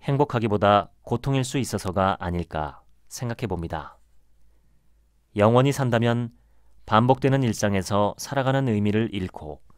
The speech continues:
종국에는 고통 속에 나날을 보낼 수도 있습니다.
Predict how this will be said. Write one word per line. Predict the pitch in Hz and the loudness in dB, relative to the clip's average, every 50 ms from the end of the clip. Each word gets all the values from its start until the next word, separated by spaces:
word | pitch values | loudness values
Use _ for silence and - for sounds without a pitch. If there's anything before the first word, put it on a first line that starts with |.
| _ - _ _ _ _ _ _ _ _ _ _ _ | _ -20 _ _ _ _ _ _ _ _ _ _ _
종국에는 | - - 117 120 123 123 127 127 135 139 139 - | -4 -2 0 2 4 4 4 4 4 2 0 -4
고통 | - 151 143 - 131 135 | -4 -6 -4 -2 -2 -2
속에 | 131 - 117 92 85 95 95 98 90 - _ _ _ _ _ _ | -2 -2 -4 -4 -2 -2 -2 -2 -4 -8 _ _ _ _ _ _
나날을 | - 87 82 90 90 90 95 101 | -6 -4 -2 0 0 0 -2 -2
보낼 | - - 98 92 90 | -4 -4 -4 -6 -6
수도 | 85 - - 95 90 | -6 -6 -6 -8 -8
있습니다. | - - - 87 82 82 80 73 - - _ | -6 -8 -8 -8 -8 -8 -10 -12 -12 -16 _